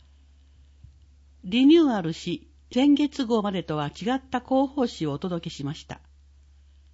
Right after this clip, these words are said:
特に表紙は、全面写真に変わり、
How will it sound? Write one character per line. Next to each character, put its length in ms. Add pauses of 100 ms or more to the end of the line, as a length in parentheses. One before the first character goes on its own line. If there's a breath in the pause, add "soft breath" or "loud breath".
(760)
特 260
に 200
表 160
紙 140
は、 180 (360)
全 320
面 260
写 200
真 260
に 100
変 160
わ 120
り、 240